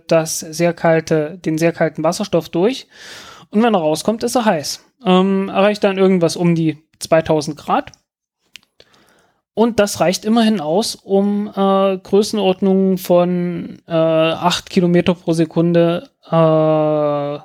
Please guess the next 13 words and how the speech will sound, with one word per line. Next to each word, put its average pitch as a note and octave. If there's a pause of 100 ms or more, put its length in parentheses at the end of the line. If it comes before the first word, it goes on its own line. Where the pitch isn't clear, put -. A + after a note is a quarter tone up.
(120)
Geschwindigkeit F3+
am, D#3
am D#3+
Ausgang E3
der E3
Düse G3
zu C#3
haben. C#3 (3750)
Es F#3
ist - (220)
keine G#3+
gute D#3
Idee, D#3+